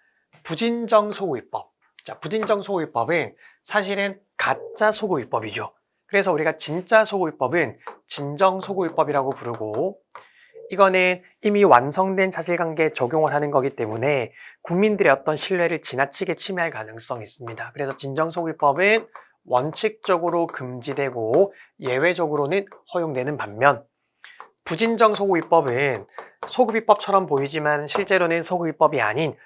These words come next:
가짜 소구입법이기 때문에, 즉 현재 진행 중인 아직 완성되지 않은 사실관계 적용하는 거기 때문에 얘는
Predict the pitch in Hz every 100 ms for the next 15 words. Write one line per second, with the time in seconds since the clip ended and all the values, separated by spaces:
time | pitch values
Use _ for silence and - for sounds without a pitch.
0 | _ - 131 - - 208 202 202 190 -
1 | 127 117 - 117 113 127 113 160 - -
2 | - - 190 185 190 185 - 131 151 180
3 | 208 185 120 _ _ - 165 - 117 117
4 | 127 180 196 202 180 185 151 180 180 -
5 | _ _ - 165 151 160 151 143 143 139
6 | 151 147 143 135 139 131 110 107 180 -
7 | - - 123 135 208